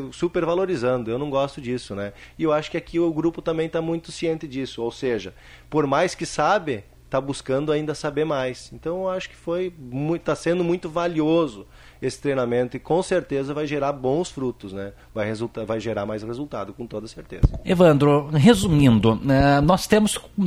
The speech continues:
Speaker 2: eh, quatro tipos de situações aqui na área de abrangência equatorial. Temos o trigo, que você mencionou, temos a soja, temos o arroz e temos o milho. Resumo pro produtor entender, eh, que cuidados que te-, se deve ter na armazenagem de cada tipo de produto,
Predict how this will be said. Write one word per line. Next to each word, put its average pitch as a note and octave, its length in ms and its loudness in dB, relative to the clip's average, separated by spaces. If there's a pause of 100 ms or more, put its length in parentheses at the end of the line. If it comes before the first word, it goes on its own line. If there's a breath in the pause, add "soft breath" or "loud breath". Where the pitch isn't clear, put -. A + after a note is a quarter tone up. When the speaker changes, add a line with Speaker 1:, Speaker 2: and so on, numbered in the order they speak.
(120)
Speaker 2:
eh, F3 200 4
quatro A3 280 0
tipos G#3 160 -4
de - 60 -4
situações E3+ 580 6
aqui D#3 200 2
na D#3 100 6
área D3 160 6
de D#3 60 4
abrangência D3 340 2
equatorial. D3 380 2
Temos C#3+ 240 0
o F3 40 0
trigo, G3 240 2
que - 120 -14
você A#2 100 2
mencionou, D3+ 500 4 (360 loud breath)
temos G#2 240 0
a D3 60 4
soja, F3+ 460 4 (140)
temos C3+ 260 6
o F3 60 8
arroz D#3 340 4 (160 loud breath)
e F3+ 80 4
temos E3+ 540 4
o G3+ 60 4
milho. E3+ 300 6 (100)
Resumo C4 420 4
pro C4+ 140 2
produtor G3 480 4
entender, D#3 560 8 (240 loud breath)
eh, D3+ 80 4
que C4 160 4
cuidados A#3 480 4
que - 100 -8
te-, G#3 140 0
se - 180 0
deve F3 220 4
ter F3+ 160 6
na F3 80 6
armazenagem E3 580 4
de D3 80 0
cada F#3 320 4
tipo F#3+ 240 0
de E3+ 80 0
produto, E3 520 4